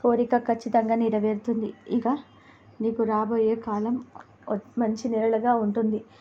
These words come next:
ఎప్పుడు కూడా కన్నీళ్లు పెట్టవద్దు. నువ్వు పడే కష్టమంతా తీరిపోయిందని నువ్వు గుర్తుపెట్టుకోవాలి. కాలానికి, ప్రకృతికి ఎలా మార్పు ఉంటుందో, నా బిడ్డవైన నీకు, నీ జీవితానికి కూడా ఒక మంచి మార్పును నేను తీసుకొస్తాను.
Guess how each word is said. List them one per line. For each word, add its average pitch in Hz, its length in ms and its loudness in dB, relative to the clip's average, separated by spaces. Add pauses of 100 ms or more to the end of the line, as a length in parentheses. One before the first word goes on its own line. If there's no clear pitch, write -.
(340)
ఎప్పుడు 233 360 0
కూడా 233 220 2
కన్నీళ్లు 226 480 -2
పెట్టవద్దు. 214 520 -2 (920)
నువ్వు 226 200 -4
పడే 226 280 0
కష్టమంతా 226 680 -2
తీరిపోయిందని 226 800 -2
నువ్వు 208 160 -2
గుర్తుపెట్టుకోవాలి. 214 840 -2 (580)
కాలానికి, 233 600 2 (340)
ప్రకృతికి 233 600 0 (540)
ఎలా 220 340 6
మార్పు 226 380 0
ఉంటుందో, 226 500 2 (560)
నా 214 140 0
బిడ్డవైన 226 600 2
నీకు, 220 340 0 (320)
నీ 208 180 0
జీవితానికి 214 720 -2
కూడా 220 300 0 (400)
ఒక 208 120 -2
మంచి 220 400 -2
మార్పును 226 440 2
నేను 226 240 2
తీసుకొస్తాను. 214 880 -2